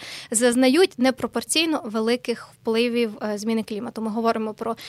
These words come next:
острівні країни, про країни Африки еква-, екваторіальної, про Латинську Америку, тобто дуже багато країн. І оці дві речі дуже часто ходять, е, поруч, на жаль. І так як у нас, е,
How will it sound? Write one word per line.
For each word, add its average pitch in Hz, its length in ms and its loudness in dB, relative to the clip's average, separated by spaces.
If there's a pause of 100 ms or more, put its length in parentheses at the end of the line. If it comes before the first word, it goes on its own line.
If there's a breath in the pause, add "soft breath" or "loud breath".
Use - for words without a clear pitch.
(160 loud breath)
острівні 339 400 -2
країни, 302 480 2
про 233 240 -4
країни 226 460 -4
Африки 285 440 2
еква-, 247 400 -4
екваторіальної, 240 920 2
про 214 200 -8
Латинську 269 440 -2
Америку, 254 380 2
тобто - 220 -14
дуже 285 180 0
багато 226 360 -2
країн. 202 400 -8 (440 loud breath)
І 240 220 4
оці 359 300 0
дві 262 160 2
речі 294 260 0
дуже 254 180 -2
часто 262 380 0
ходять, 233 720 -2
е, 220 380 0 (140)
поруч, 233 500 -2
на 302 120 0
жаль. 359 240 4 (460 loud breath)
І 247 280 6
так 269 260 2
як 240 200 0
у - 20 -2
нас, 233 380 0
е, 220 240 -2